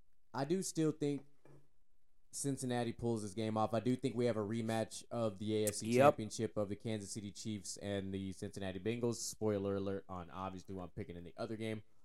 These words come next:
Speaker 2: Well, let's dive right in then. <laughs>
Speaker 1: So, you have Jacksonville versus the Kansas City Chiefs. <sighs> Jacksonville, unfortunately, just like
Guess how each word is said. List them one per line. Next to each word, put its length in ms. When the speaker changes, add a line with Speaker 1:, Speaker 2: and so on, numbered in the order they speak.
Speaker 2:
Well, 100
let's 140
dive 320
right 240
in 220
then. 220
<laughs> 300
Speaker 1:
So, 340
you 140
have 160
Jacksonville 580
versus 300
the 60
Kansas 340
City 200
Chiefs. 460
<sighs> 40
Jacksonville, 720
unfortunately, 920
just 280
like 320